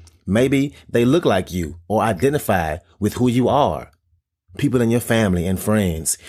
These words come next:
younger people like your nieces and your nephews, people looking up to you and will benefit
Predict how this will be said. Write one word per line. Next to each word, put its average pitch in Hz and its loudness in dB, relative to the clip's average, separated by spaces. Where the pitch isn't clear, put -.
younger 117 0
people 107 -2
like 98 0
your 101 -2
nieces 127 0
and 90 -2
your 92 0
nephews, 123 0
people 139 0
looking 135 0
up 131 0
to 131 -2
you 90 -4
and 101 -2
will 92 0
benefit 135 -2